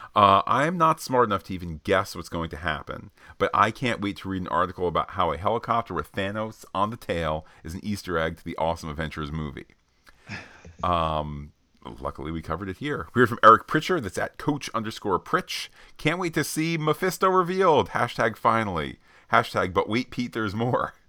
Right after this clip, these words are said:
<laughs> Uh, and then last, Pete, this is now the perfect button to our tweets here from Darren Bell, Darren B four six oh five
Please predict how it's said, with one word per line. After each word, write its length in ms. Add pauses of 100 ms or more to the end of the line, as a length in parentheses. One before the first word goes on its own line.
(220)
<laughs> 120 (680)
Uh, 320
and 160
then 100
last, 360 (120)
Pete, 220 (140)
this 200
is 260 (140)
now 300
the 100
perfect 680 (240)
button 480
to 220
our 220
tweets 460
here 220
from 240
Darren 420
Bell, 320
Darren 440
B 140
four 200
six 320
oh 160
five 460